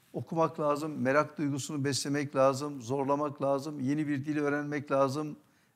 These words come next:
E, sürekli yeni, e, zorluklarla onunla karşılaştırmak lazım. Kasları geliştirmek için sürekli hareket etmek lazım, yürümek lazım,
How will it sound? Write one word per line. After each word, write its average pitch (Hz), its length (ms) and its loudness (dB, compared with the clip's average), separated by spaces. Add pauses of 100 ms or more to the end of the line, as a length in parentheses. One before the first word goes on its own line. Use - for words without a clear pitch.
E, 175 160 -2
sürekli 165 720 2 (360)
yeni, 180 420 6 (280)
e, 131 60 0
zorluklarla 165 720 4
onunla 175 260 0
karşılaştırmak 143 680 -2
lazım. 120 300 -4 (160)
Kasları 185 440 0
geliştirmek 175 440 -2
için 190 260 -2 (300)
sürekli 180 340 2
hareket 165 380 4
etmek 127 260 -4
lazım, 113 280 -4
yürümek 156 480 2
lazım, 139 460 2